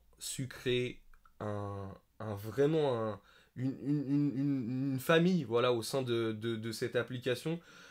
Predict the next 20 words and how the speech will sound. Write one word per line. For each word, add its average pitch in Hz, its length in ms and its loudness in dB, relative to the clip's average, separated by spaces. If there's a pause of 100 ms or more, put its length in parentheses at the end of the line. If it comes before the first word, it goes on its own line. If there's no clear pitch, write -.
(140)
Donc 123 180 -2
c'est 127 200 0
vraiment 135 640 2
génial, 135 380 0
on 117 120 0
est 113 80 0
de 113 120 -4
plus 139 280 -4
en 139 80 4
plus 139 240 -4
à 120 60 2
la 113 100 2
rejoindre, 139 480 0
que 110 100 -6
ce 107 140 -8
soit 117 160 -6
en 113 80 -4
termes 110 200 -2
de 107 100 -4
vendeurs, 135 540 0